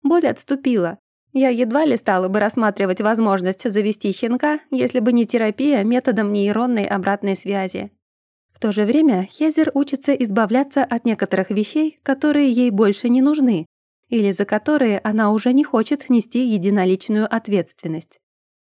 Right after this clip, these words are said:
"Я пришла к пониманию, что не могу исправить все и для всех", говорит Хезер. Недавно она сказала родителям, что им нужно нанять человека, который сможет рассортировать и разложить по коробкам все нужные вещи, которые накопились в их доме.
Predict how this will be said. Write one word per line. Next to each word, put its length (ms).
"Я 220
пришла 320
к 80
пониманию, 560
что 180
не 80
могу 340
исправить 520
все 260
и 160
для 220
всех", 420
говорит 440
Хезер. 420
Недавно 500
она 220
сказала 520
родителям, 680
что 180
им 240
нужно 300
нанять 420
человека, 720
который 360
сможет 440
рассортировать 840
и 140
разложить 480
по 100
коробкам 560
все 420
нужные 520
вещи, 500
которые 340
накопились 640
в 60
их 160
доме. 380